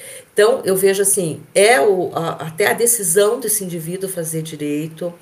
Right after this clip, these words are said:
né, a patologia da própria instituição, né, seja um escritório de direito, ou seja um, um, uma vara de família, ou seja, né, das disfuncionalidades, né, vamos falar em disfuncionalidades, né, porque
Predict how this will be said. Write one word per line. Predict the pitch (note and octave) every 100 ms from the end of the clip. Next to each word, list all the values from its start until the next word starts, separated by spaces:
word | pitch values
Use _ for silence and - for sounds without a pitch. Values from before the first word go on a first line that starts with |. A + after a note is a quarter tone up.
| - - - -
né, | D#3 E3 G#3+ G#3+ -
a | - E3
patologia | F3+ F3+ F#3+ F#3 F3+ G3 A#3
da | G#3+
própria | G#3 G3 G#3+ A#3+ A#3+
instituição, | A#3+ A3 G#3+ F#3+ - F#3+ E3 D#3+ F3 - - _ _ _ _ _ -
né, | D#3
seja | E3 F3 F#3+
um |
escritório | F#3+ - E3 - D#3+ E3 G3+
de | F3+ E3
direito, | D#3+ D#3 F#3 D4 F3+
ou | D#3+
seja | - F3 G3 G3+
um, | D#3 D3 D#3 D#3+
um, | D#3 C#3 - - - - _
uma | D#3 D#3+
vara | D#3+ E3+ E3+
de | D#3+
família, | - D#3 F3 B3 B3+ F3
ou | D#3
seja, | - E3+ F#3 F#3 E3+
né, | D3+ E3 G3+
das | F3+ E3+
disfuncionalidades, | - C4 - D4 D4 A#3+ G3+ G3 G3 F#3 E3+ A3+ C4+ - D#3
né, | F3 F#3+
vamos | F#3+ A3+ -
falar | F3+ F3 F#3
em | F#3
disfuncionalidades, | E3+ B3 - G3 F#3+ F3 E3+ D#3+ D#3+ D#3 E3+ A3+ D#3+ -
né, | E3+
porque | E3+ -